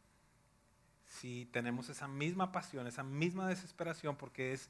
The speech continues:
indispensable hablar con Él antes de salir de la calle. Como yo mismo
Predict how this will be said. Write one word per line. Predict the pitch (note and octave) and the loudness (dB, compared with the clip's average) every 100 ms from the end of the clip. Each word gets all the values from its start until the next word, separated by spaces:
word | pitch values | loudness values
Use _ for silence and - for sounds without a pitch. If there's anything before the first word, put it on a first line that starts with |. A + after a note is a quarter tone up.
| - | 8
indispensable | D#4 E4 E4+ E4 - F4 E4+ C4 - F4 E4+ D4 C4 A3 C#3 - - - - - | 8 12 12 12 12 12 12 12 12 12 12 12 12 12 12 8 -12 -20 -20 -14
hablar | - B2 B2+ C3 | -4 4 6 6
con | - D#3 | 2 4
Él | A#2+ A2 - - - | 4 4 -8 -20 -12
antes | A#2 C#3 C3 | -6 -2 -2
de | |
salir | B2 B2+ A2+ | 0 0 0
de | A#2 | 0
la | B2 | 0
calle. | - B2 A#2 G#2+ - - - | 4 4 4 0 -4 -20 -16
Como | - B2+ B2+ B2 A#2+ | -2 2 4 2 4
yo | B2+ | 2
mismo | D3 D3+ D3+ B2 A#2+ | 6 6 6 4 2